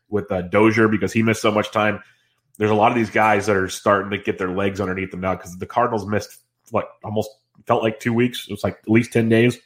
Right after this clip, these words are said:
They, they missed a long time. So these guys are starting to get it going now. Tommy Edman at forty-three versus, uh, Jacob Junis.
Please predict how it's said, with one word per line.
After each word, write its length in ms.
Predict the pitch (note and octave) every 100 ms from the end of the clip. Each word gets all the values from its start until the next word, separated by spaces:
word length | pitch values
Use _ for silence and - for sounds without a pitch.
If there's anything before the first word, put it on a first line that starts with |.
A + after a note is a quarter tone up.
| -
They, 160 | A#2 B2+
they 140 | B2
missed 200 | C#3 B2+
a 40 |
long 220 | A2 A2 -
time. 260 | G#2 E2+ - _ _ _ _
So 180 | - A2+
these 180 | A#2 A#2+
guys 120 | B2
are 40 | G#2+
starting 520 | - - A#2+ A#2+ A2
to 60 |
get 120 | A2 G#2
it 100 | F#2+
going 300 | G2+ G2 F#2+
now. 360 | F#2 F2+ E2+ - _ _ _ -
Tommy 240 | A2 A2+
Edman 220 | G#2+ A2
at 80 | G#2
forty-three 380 | - G#2+ F#2+ G#2+
versus, 280 | G2 F#2+ -
uh, 160 | F2+ E2+
Jacob 320 | G#2 F#2+ F2+
Junis. 420 | G2+ G2+ G#2 -